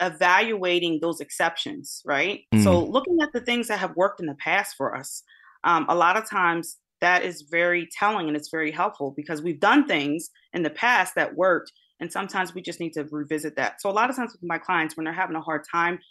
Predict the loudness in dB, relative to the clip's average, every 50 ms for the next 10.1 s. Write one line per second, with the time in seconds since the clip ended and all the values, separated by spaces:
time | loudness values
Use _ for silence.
0 | _ _ _ _ _ _ -8 -8 -8 -6 -2 0 0 0 0 -4 -8 -10 -8 -8
1 | -8 -6 -4 -4 -4 -4 -4 -6 -6 -10 -8 -6 -6 -4 -4 -6 -6 -8 -10 -8
2 | -6 -8 -8 -8 -6 -6 -6 -6 -8 _ _ _ _ _ _ _ _ 0 2 4
3 | 4 4 2 0 -2 -2 -2 -2 -2 -2 -2 -2 -2 -4 -4 -4 -2 -4 -4 -4
4 | -4 -4 -6 -6 -6 -2 0 2 2 2 2 0 -2 -6 _ -8 -8 -4 -6 -6
5 | -6 -4 -4 -4 -4 -4 -4 -8 -10 -10 -10 _ _ -8 -8 -8 -8 -6 -2 0
6 | 0 0 0 0 -2 -2 -4 -6 -8 -6 -4 0 4 6 6 6 6 4 2 0
7 | -2 -4 -6 -6 -8 -8 -8 -8 -6 -6 -8 -6 -6 -8 -4 -4 -4 -6 -4 -6
8 | -6 -2 0 2 2 2 2 0 -4 -8 -18 _ _ _ -10 -8 -4 -2 -2 -4
9 | -4 -4 -4 -4 -4 -4 -6 -6 -4 -4 -4 -4 -4 -4 -4 -4 -6 -6 -8 -8
10 | -8 -8